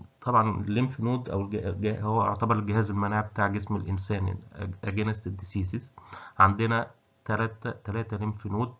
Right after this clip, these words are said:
موجودة في منطقة ال-، البريست تيشو. أول حاجة عندنا الأكسيلاري ليمف نود، ودي موجودة تحت الإبط في الأرم بيت، وعندنا السوبرا كلافيكال above الكلافيكال موجودة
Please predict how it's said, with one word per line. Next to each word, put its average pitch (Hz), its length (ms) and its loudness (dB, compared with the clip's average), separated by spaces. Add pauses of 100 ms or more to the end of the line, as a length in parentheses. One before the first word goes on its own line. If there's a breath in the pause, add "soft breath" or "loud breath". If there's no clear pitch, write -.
(100)
موجودة 104 400 -2
في 110 160 -6
منطقة 95 360 -2
ال-، 92 260 -6
البريست 95 420 -2
تيشو. 92 360 -6
أول 117 180 2
حاجة 104 220 2
عندنا 95 320 2
الأكسيلاري 98 800 -2 (280 soft breath)
ليمف 104 280 -2
نود، 123 340 0
ودي 101 220 -2
موجودة 95 520 2
تحت 95 320 -6
الإبط 107 480 -4 (1200 loud breath)
في - 160 -14
الأرم 95 460 2
بيت، - 300 -2 (180)
وعندنا 92 320 2
السوبرا 98 460 -2
كلافيكال 95 600 0
above 98 460 2 (100)
الكلافيكال 98 720 -2 (140)
موجودة 101 600 -2